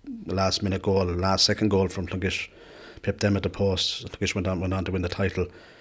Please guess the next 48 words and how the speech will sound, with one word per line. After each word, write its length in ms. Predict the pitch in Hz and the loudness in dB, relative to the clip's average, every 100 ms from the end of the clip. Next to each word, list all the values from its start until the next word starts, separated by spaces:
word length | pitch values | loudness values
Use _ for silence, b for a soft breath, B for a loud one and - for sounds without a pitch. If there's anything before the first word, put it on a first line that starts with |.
| b b | b b
Um, 760 | 101 98 95 92 - - - 101 | 0 2 2 0 -2 -8 -8 0
Trevor 260 | 110 104 | 4 4
Smullen 320 | 101 110 101 | 4 4 4
again 160 | 98 98 | 4 2
in 80 | 92 | 2
charge 260 | 98 95 | 0 0
of 60 | 87 | 0
Ballymahan. 460 | 90 92 92 90 85 | 0 0 0 -2 -2
Now, 120 | 92 | 2
Ballymahan, 1400 | 113 131 135 131 117 90 - - 113 - - - - - | 6 8 8 8 6 4 -2 -14 -14 -14 -16 -14 -14 -8
whatever 360 | 104 120 113 98 | 4 6 6 4
Ballymahan 640 | 98 110 107 107 104 92 | 6 6 8 6 6 6
teams 220 | 107 98 | 4 4
turns 280 | 107 104 92 | 6 6 6
up, 180 | 110 - | 4 4
it's 60 | |
like, 160 | 95 85 | 0 0
sometimes, 680 | - 110 104 104 90 - - _ - | 2 2 4 4 2 0 -4 _ -6
you 140 | 110 | -2
know, 300 | 101 95 87 52 55 - b b b b b b b | 2 2 0 -4 -12 -12 b b b b b b b
you 140 | 98 | 2
know, 160 | 98 92 | 4 2
they're, 140 | 92 | 0
they're, 180 | 85 92 | -2 -2
they're 140 | 90 | 0
extremely 340 | 92 - 123 104 | 2 6 8 8
hard 140 | 104 | 6
to 60 | 92 | 4
beat. 120 | 92 | 2
Another 180 | 104 101 | 4 4
day 240 | 101 101 | 6 4
just 380 | 90 - 101 - | 2 -4 -2 0
wouldn't 240 | 110 107 | 2 2
be 100 | 92 | 6
up 140 | 110 110 | 6 6
to 120 | 104 | 2
it. 120 | 95 | 4
I 80 | 92 | 2
don't 100 | 101 | 4
know. 220 | 110 107 | 6 8
It's, 160 | 95 101 | 6 2
it's, 160 | - | 0
it's, 260 | 87 90 - | -2 0 -2
it's 120 | 104 | 2
just 140 | 117 110 | 4 8
hard 180 | 104 | 8
to 80 | 104 | 8
know. 380 | 101 98 95 | 6 6 4